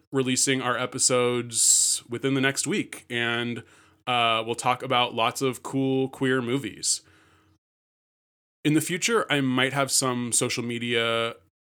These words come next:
handles for the podcast, but in the meantime,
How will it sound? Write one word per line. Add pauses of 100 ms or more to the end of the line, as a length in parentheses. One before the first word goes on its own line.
handles
for (420)
the
podcast,
but
in
the
meantime,